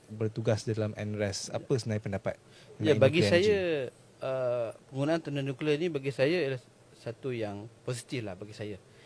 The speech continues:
Speaker 2: Kerana nuclear plant sekarang pun telah banyak evolve lah.
Speaker 1: Mhm.
Speaker 2: Kalau dulu-dulu mungkin teknologinya agak, agak sukar, agak lambat nak dilaksanakan. Macam
Speaker 1: Mhm.
Speaker 2: sekarang kita ada banyak option. Kita ada small modular reactor S M R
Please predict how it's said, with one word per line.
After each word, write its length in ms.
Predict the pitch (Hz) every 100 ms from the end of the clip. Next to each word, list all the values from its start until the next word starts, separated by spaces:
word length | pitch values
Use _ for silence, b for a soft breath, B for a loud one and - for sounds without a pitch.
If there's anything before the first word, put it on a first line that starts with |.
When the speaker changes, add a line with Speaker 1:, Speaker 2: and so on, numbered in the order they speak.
| B B -
Speaker 2:
Kerana 640 | 117 123 156 160 147 135 123
nuclear 480 | 127 117 151 151 147
plant 400 | - 165 147 147
sekarang 320 | - 143 147
pun 160 | 175 156
telah 240 | 131 123
banyak 320 | 113 120 -
evolve 240 | 117 101 98
lah. 80 | 160 - - 127
Speaker 1:
Mhm. 400 | 107 101 87 113
Speaker 2:
Kalau 160 | 117
dulu-dulu 640 | 120 120 120 131 165 147 135
mungkin 560 | 160 151 135 127 123 120 B B - - 123 113
teknologinya 960 | 131 135 143 139 165 175 180 165 156 143 -
agak, 480 | - 131 139 123 - -
agak 360 | 127 131 123
sukar, 480 | - - 135 98 95 -
agak 240 | 120 117
lambat 320 | 120 139 143 -
nak 160 | 131 117
dilaksanakan. 920 | 120 113 110 110 113 120 117 139 107 113
Macam 80 |
Speaker 1:
Mhm. 80 | 107
Speaker 2:
sekarang 240 | 98 127 131
kita 240 | - - 113
ada 80 | 113
banyak 240 | 113 107
option. 320 | 117 - 127 - B B B -
Kita 220 | - 113
ada 100 | 110 117
small 240 | - 123
modular 720 | 123 117 117 113 107 101 95
reactor 320 | 113 113 - 107
S 160 | 113
M 160 | 113 107
R 400 | 113 113 104